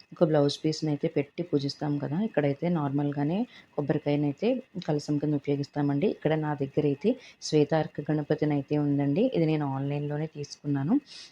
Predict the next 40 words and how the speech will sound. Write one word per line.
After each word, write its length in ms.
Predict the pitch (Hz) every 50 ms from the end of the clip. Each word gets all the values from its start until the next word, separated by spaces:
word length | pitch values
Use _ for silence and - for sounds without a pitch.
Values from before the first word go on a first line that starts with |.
| _ -
ఒక 160 | 156 - -
పూజ 280 | 147 - 151 147 139 147
స్టోర్ 320 | 147 - - 147 143 143 - 143
దగ్గర. 340 | 143 135 - 160 185 262 302 - - - - - _ -
ఆ, 320 | 147 143 147 143 143 147 - - - _ _
తర్వాత 360 | - 151 147 151 156 151 -
ఇక 300 | 226 262 269 220 - - 175
ఈ, 220 | 170 165 165 170 160 156
ఈ 320 | 170 - 175 165 165 160 156
ఏనుగు 220 | 147 147 143 143
ఏనుగులతో 360 | 143 139 147 147 151 - - 156
అయితే, 260 | 156 147 143 - 196 240 285 254 -
నా 120 | 202 170 156
దగ్గర 240 | 143 143 139 151 -
ఉన్న 140 | 151 156 151
ఈ 100 | 156 156 147
ఏనుగులను 380 | 143 143 143 143 143 151 147 143
అయితే 200 | 143 135 - 214 269 - - - - - - _ -
అలంకరణ 360 | 147 147 147 143 - 147 151
అయితే 140 | 147 143 147
చేసుకున్నానండి. 560 | - 156 147 - - - 160 147 143 147 180
స్వామివారికి 560 | 185 - - 147 143 143 143 147 151 143 -
అటుపక్క, 320 | 143 139 - - 143 139 - -
ఇటుపక్క. 320 | 143 135 - - 135 -
తర్వాత 380 | 180 175 - 151 139 139 151 151
నా 140 | 165 160 151
దగ్గర 300 | 143 135 135 135 - 147 147
ఉన్న 160 | 143 143 180 247 - - - - - - - _
వెండి 280 | - 151 147 151 156 180
చిన్న 260 | 180 - 165 147 147 156
విగ్రహానికి 680 | 151 151 143 143 143 143 151 143 143 147 147 - - 185 190 190 - - -
కూడా, 200 | - 147 143 147
కూడా 280 | - - 147 143 170 220 226 -
ఇలా 160 | - 151 156
పెట్టుకొని 520 | 156 - 147 139 - _ - 151 147 185 277 294 - - - - _
పసుపు 300 | - 160 151 - - 196
గణపతిని 420 | 175 170 156 143 165 156 - 156
అయితే 100 | 147 156 -
చేసి 240 | - 143 143 - -
పెట్టుకున్నానండి. 720 | - 143 - - - 147 143 143 143 143 139 139 139 180